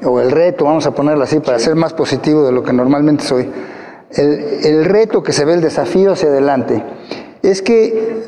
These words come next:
Speaker 1: eh, déjame ponerlo de una forma, el, tenemos, para aprovecharlo plenamente, o sea, porque se va a aprovechar, va a venir la inversión, la cosa es que puede venir mucha,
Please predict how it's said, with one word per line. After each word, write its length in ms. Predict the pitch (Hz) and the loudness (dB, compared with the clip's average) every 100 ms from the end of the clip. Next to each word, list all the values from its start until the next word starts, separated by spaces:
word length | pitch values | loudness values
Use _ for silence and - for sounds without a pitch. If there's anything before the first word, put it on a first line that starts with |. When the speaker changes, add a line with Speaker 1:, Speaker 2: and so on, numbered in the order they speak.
| - | -2
Speaker 1:
eh, 320 | 165 160 160 | 0 2 2
déjame 260 | 160 196 214 | 2 0 0
ponerlo 340 | 170 180 190 | 2 2 2
de 40 | 175 | 2
una 160 | 185 | 2
forma, 440 | 156 175 151 123 120 - | 2 0 2 0 -2 0
el, 480 | 147 147 147 147 147 - - - - - - | 2 4 4 4 2 -2 -10 -16 -20 -20 -2
tenemos, 480 | 180 196 254 247 - 185 | 2 4 4 2 0 -4
para 180 | - 170 | -2 -2
aprovecharlo 680 | 165 185 180 180 247 262 220 | 0 0 2 2 0 0 0
plenamente, 600 | 202 196 156 151 147 247 | 0 2 2 2 2 0
o 760 | 302 - - - - - - | 0 -6 -14 -20 -20 -20 -8
sea, 120 | - | -6
porque 180 | 165 - | -4 -2
se 80 | 175 | 0
va 80 | 214 | 0
a 40 | |
aprovechar, 440 | 254 202 135 147 147 | 0 0 0 0 0
va 60 | |
a 40 | 214 | 0
venir 220 | 196 185 | 2 2
la 60 | |
inversión, 480 | 160 127 113 113 107 | 2 2 0 -2 -2
la 120 | 127 | -2
cosa 160 | 127 175 | -2 -2
es 80 | 180 | -2
que 80 | 175 | -2
puede 260 | 185 175 | 2 4
venir 280 | 156 160 170 | 4 2 2
mucha, 460 | 170 180 160 - | 2 2 0 -4